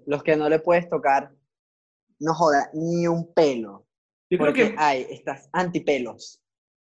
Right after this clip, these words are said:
Speaker 2: Es así, es así. Aquí estamos
Speaker 1: Sí.
Speaker 2: hablando de un podcast, mi gente, que, que está diseñado para esto, pues.
Speaker 1: Voy a encajar eso que estás diciendo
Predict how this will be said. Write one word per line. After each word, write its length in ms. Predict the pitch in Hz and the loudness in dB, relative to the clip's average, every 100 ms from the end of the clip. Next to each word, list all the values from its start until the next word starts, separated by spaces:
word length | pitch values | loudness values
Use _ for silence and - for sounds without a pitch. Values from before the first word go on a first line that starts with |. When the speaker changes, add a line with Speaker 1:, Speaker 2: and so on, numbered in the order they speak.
| _ _ _ _ _ _ | _ _ _ _ _ _
Speaker 2:
Es 120 | 127 | -8
así, 220 | 147 151 139 | -6 -2 -4
es 60 | |
así. 380 | 147 156 131 - _ _ | -4 -4 -6 -8 _ _
Aquí 220 | - 147 175 | -8 -2 0
estamos 240 | 208 240 | 2 2
Speaker 1:
Sí. 20 | |
Speaker 2:
hablando 240 | 180 175 208 | 4 4 4
de 60 | |
un 140 | 165 156 | 2 4
podcast, 380 | 196 185 196 185 | 2 4 0 0
mi 180 | 151 | -2
gente, 420 | 151 160 185 190 190 | -2 -4 -4 -6 -8
que, 540 | 143 131 123 120 - _ | -6 -4 -2 -4 -8 _
que 400 | 139 127 123 117 113 | -8 -4 -4 -6 -8
está 280 | 120 117 127 | -12 -6 -4
diseñado 440 | 139 151 147 127 143 | -4 -6 -8 -6 -4
para 180 | 139 143 | -6 -6
esto, 220 | - 110 | -12 -16
pues. 160 | 123 - - | -16 -12 0
Speaker 1:
Voy 160 | 175 | 2
a 40 | 196 | 2
encajar 460 | 214 202 180 170 - | 2 2 4 0 -2
eso 260 | 196 190 208 | -8 -8 -10
que 140 | 190 175 | -10 -10
estás 220 | - 156 | -8 -6
diciendo 580 | 165 185 190 190 - | -6 -4 -4 -4 -10